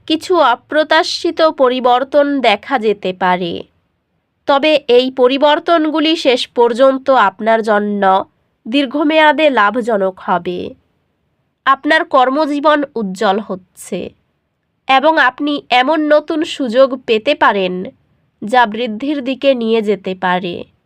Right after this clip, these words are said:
সহকর্মী এবং ব্যবসায়িক অংশীদারদের সাথে সম্পর্ক উন্নত হবে, যা আরও ভালো সহযোগিতা এবং পারস্পরিক শ্রদ্ধা আনবে। জটিল কাজে যুক্তিসঙ্গত কৌশল প্রয়োগ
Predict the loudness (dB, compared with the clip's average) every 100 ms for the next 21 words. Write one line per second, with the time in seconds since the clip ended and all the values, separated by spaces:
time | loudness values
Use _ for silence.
0 | _ _ _ _ _ _ _ _ -4 0
1 | 2 2 0 0 0 2 2 0 0 0
2 | 0 0 -2 0 0 -2 -6 -2 -2 -2
3 | -4 0 2 2 0 -2 -2 -2 -2 -2
4 | -2 -4 -2 -4 -4 -2 -2 -2 -4 -6
5 | -6 -6 -4 -4 -4 -8 -10 -18 _ _
6 | _ _ _ _ _ -2 0 0 0 0
7 | 2 0 0 0 0 0 -2 -2 -2 -2
8 | -2 -2 0 2 2 2 0 -2 -6 _
9 | _ _ _ 0 0 0 -4 -2 -2 -2
10 | -8 -6 -4 -4 -6 -4 0 0 0 -4
11 | -6 -8 -12 _ _ _ _ _ _ _
12 | _ _ -12 -4 0 0 2 0 0 0
13 | 0 -2 -4 -6 -6 -4 -2 0 2 2
14 | 2 0 0 0 -2 -2 -2 -2 -2 -2